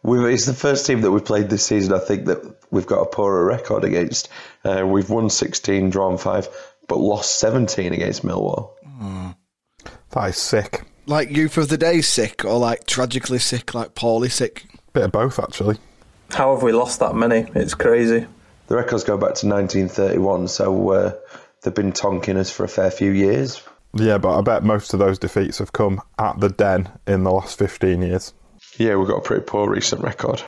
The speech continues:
Speaker 3: I've, I've got a feeling we've only won once there since two thousand and four.
Speaker 1: Did Andy Hughes score?
Speaker 3: I think so. I think it was three one, and I think I didn't go. I don't think,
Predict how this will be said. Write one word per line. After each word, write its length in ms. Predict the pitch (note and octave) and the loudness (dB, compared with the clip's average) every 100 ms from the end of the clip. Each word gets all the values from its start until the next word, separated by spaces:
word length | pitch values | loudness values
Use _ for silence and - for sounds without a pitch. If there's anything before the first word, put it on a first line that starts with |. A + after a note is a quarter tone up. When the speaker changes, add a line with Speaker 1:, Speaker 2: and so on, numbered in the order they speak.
| - | -8
Speaker 3:
I've, 300 | A#2+ B2+ B2 - | -2 -2 -2 -2
I've 180 | B2+ B2+ | 0 0
got 140 | A2+ | 0
a 20 | A2 | 0
feeling 260 | B2 A2 | 2 4
we've 100 | G2+ | 4
only 140 | G#2 G2+ | 4 4
won 280 | G2+ G2 | 2 2
once 340 | G2+ G#2 G2+ - | 2 2 -2 -2
there 340 | F#2 F2+ G2 - - - _ | 0 0 -2 -8 -20 -20 _
since 300 | - F#2+ F#2 | -6 -4 -4
two 180 | - G2 | 0 0
thousand 360 | F#2 F#2+ F2+ F#2+ | 2 0 -2 -4
and 120 | F#2+ | -4
four. 340 | - F#2 F#2 - _ - | -2 -2 -2 -6 _ -2
Speaker 1:
Did 120 | A#2 | 0
Andy 220 | C#3 C3 | 2 2
Hughes 320 | C3 A#2+ A2 | 2 2 2
score? 340 | - - - - - - | 0 -2 -2 -4 -14 -14
Speaker 3:
I 40 | - | -6
think 320 | - F#2 - | -4 -4 -4
so. 160 | - | -2
I 180 | F#2+ G2+ | -2 -2
think 220 | A#2+ A2 | -2 0
it 40 | G#2 | 0
was 140 | G2+ | -2
three 240 | - G#2+ G2 | 0 2 4
one, 260 | G2 F#2+ - _ _ _ - | 2 0 -8 _ _ _ -4
and 500 | F#2+ F2+ F2+ F#2 - - - | -2 0 0 -2 -6 -10 -8
I 60 | |
think 260 | F#2+ G#2 F2 | -2 -2 0
I 60 | F#2 | 0
didn't 280 | F#2 F#2 | 0 -2
go. 280 | F#2+ F#2 F#2 - _ | 0 0 -2 -10 _
I 60 | G#2 | 2
don't 160 | A2 | 2
think, 200 | G2+ A2 | 2 0